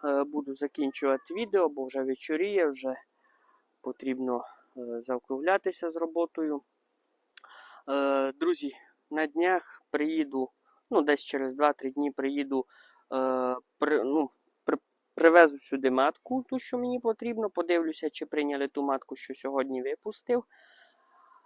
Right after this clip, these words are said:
І, друзі, підіб'ємо підсумки по ось тому, що я розставляв другі корпуси на сім'ї. Е, чи піднялись туди бджоли, чи занесли вони меду туди.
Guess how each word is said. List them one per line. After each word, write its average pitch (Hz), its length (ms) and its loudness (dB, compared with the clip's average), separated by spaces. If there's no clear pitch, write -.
І, 214 160 0
друзі, 185 520 -2
підіб'ємо 160 680 0
підсумки 160 640 -4
по 160 260 4
ось 151 260 2
тому, 170 320 2
що - 220 -2
я 147 120 4
розставляв 143 600 0
другі 139 280 -8
корпуси 135 580 -6
на 135 140 -4
сім'ї. 113 580 -12
Е, 123 480 -4
чи 214 160 -2
піднялись 165 500 0
туди 147 240 -6
бджоли, 139 400 -4
чи 175 200 -4
занесли 147 520 -4
вони 139 240 -4
меду 135 320 -6
туди. 127 420 -6